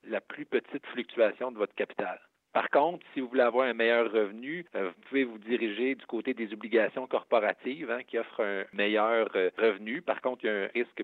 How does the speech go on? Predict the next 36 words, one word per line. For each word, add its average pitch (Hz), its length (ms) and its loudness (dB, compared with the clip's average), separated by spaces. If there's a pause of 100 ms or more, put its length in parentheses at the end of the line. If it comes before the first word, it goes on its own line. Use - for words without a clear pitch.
plus 110 220 -4
élevé. 104 400 -2 (180)
Euh, 95 160 -2
il 95 80 -6
y 104 60 0
a - 20 -2
aussi 110 240 -4
les 123 140 2
actions 127 280 -2
privilégiées 120 720 -4 (140)
qui - 100 -20
peuvent, 123 480 4
euh, 98 260 4 (100)
aider 110 360 -2
grandement 113 640 0 (140)
les 104 160 -2
investisseurs 117 640 0
qui - 80 -20
sont 110 240 -10
à 104 80 -2
la 98 120 -2
recherche 113 680 0
de 98 140 -2
revenus. 95 480 -4 (160)
Puis, 131 260 -2 (380)
finalement, 190 420 2
en 131 80 -2
fait, 240 180 2
ce - 100 -20
qu'il - 100 -16
faut 247 180 -2
éviter, 123 600 -2
c'est 127 200 -2
éviter 160 460 -6
les 127 280 0
fonds, 135 260 2